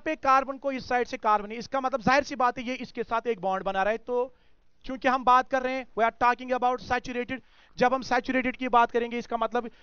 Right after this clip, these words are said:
अ, इनके बीच में खाली single bond होगा। तो यहाँ पे हम एक एक electron दिखाएंगे क्योंकि single bond बनाना है, दो दो electrons नहीं दिखाएंगे। अब चार में से एक यहाँ से दिखाया तो यहाँ से एक और होगा, यहां से एक और होगा,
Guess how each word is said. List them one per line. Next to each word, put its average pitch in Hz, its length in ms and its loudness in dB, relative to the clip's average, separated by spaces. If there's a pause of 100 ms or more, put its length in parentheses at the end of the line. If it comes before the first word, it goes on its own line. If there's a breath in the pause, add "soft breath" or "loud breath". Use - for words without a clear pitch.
(140 soft breath)
अ, 208 80 4
इनके 247 280 -4
बीच 208 220 -8
में 233 100 -8
खाली 226 500 0
single 233 300 -2
bond 220 220 -2
होगा। 214 200 2 (320 soft breath)
तो 262 60 -2
यहाँ 262 460 0
पे 254 140 6
हम 254 260 0 (140)
एक 240 260 6
एक 233 200 -2
electron 226 420 -4
दिखाएंगे 151 480 -4 (320)
क्योंकि 214 200 -6
single 269 280 -2
bond 233 200 2
बनाना 190 260 0
है, 156 100 -6 (300 soft breath)
दो 254 120 10
दो 262 100 2
electrons 262 400 0
नहीं 254 140 -2
दिखाएंगे। 180 400 -6 (420 soft breath)
अब 302 120 8
चार 294 300 6
में 285 80 0
से 277 200 0
एक 269 120 0
यहाँ 254 160 0
से 254 120 -6
दिखाया 233 360 -2 (140)
तो 240 60 -4
यहाँ 233 260 0
से 247 140 -6
एक 226 320 0
और 233 160 0
होगा, 226 300 0 (360)
यहां 226 220 0
से 233 240 -4
एक 226 220 0
और 240 140 2
होगा, 226 340 0